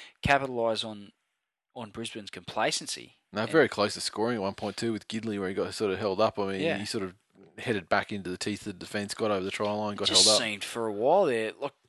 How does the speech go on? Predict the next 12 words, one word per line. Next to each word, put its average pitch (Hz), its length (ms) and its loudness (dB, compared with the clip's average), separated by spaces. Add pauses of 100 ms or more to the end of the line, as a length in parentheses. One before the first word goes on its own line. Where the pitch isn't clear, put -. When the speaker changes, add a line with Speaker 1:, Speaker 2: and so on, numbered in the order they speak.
(140)
Speaker 1:
Brisbane 208 320 2
started 131 400 6
out, 117 100 2
completed 127 420 -4
their 113 100 -4
first 120 360 2
seven 113 280 0
sets - 280 -4
of - 60 -6
six, - 320 0
and 123 80 -8
then 113 240 -6